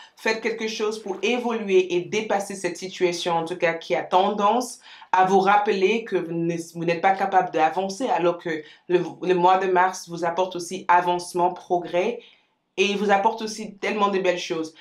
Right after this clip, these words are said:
Changez votre énergie. Nous avons aussi le corbeil de fleurs. J'adore parce que c'est la bénédiction que je vous disais actuellement, le printemps, l'énergie solaire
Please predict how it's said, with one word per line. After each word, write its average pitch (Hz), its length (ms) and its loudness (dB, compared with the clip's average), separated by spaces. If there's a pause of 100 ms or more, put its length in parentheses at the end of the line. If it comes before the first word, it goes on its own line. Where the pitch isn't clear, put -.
(160)
Changez 240 480 2
votre 214 280 -2
énergie. 165 560 -4 (1500)
Nous 240 140 4
avons 302 240 8
aussi 349 260 4
le 196 220 -2
corbeil 185 540 2
de 170 160 -4
fleurs. 156 460 -4
J'adore 220 500 4
parce 240 200 -4
que 208 140 -6
c'est 196 100 -6
la 180 120 4
bénédiction 190 760 -2
que 190 120 -4
je 170 100 -6
vous 170 100 -10
disais 170 300 -2
actuellement, 160 540 -2
le 160 100 -6
printemps, 170 600 -4
l'énergie 180 840 2
solaire 156 640 -2